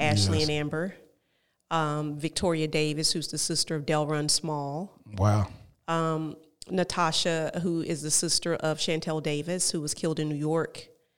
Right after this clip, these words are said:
Speaker 1: And, um, yeah, and so, and we still have additional sisters reaching out to us.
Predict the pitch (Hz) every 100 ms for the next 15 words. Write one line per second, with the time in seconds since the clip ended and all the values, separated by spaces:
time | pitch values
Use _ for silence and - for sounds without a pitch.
0 | _ _ _ _ - 151 147 143 151 143
1 | 143 139 139 143 _ _ 160 165 170 147
2 | 151 - 160 165 165 165 - 165 170 151
3 | 156 160 160 156 151 175 - - 151 147
4 | 143 - 165 160 156 156 156 - - 190
5 | 151 160 - -